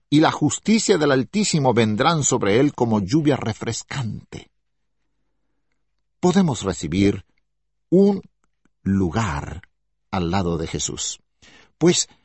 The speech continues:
preparar la tierra para un nuevo cultivo significa además que tendremos un lugar exclusivo muy cerca de él. ¿Qué significa esto? Bueno, cuando Marta estaba arando intensamente, comenzó a enojarse con su hermana María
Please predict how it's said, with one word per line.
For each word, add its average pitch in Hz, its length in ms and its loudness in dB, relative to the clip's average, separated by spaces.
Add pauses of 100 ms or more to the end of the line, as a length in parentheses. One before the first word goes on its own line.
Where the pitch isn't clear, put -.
(220)
preparar 135 880 2
la 123 240 2
tierra 123 540 4
para 113 180 2
un 110 80 2
nuevo 180 240 4
cultivo 160 400 0
significa 143 600 -2
además 117 420 -2 (260)
que 147 140 0
tendremos 160 600 0 (100)
un 180 160 4
lugar 156 240 2
exclusivo 175 920 2
muy 92 180 2
cerca 90 440 -2
de 82 180 -2
él. 67 180 -6 (440)
¿Qué 247 100 8
significa 175 720 4
esto? 107 420 2 (320)
Bueno, 98 400 4 (320)
cuando 117 400 6
Marta 175 480 2
estaba 139 460 0
arando 117 460 4
intensamente, 120 960 2
comenzó 107 500 2
a 175 40 4
enojarse 156 680 0
con 101 240 0
su 104 120 0
hermana 85 320 -4
María 82 460 -4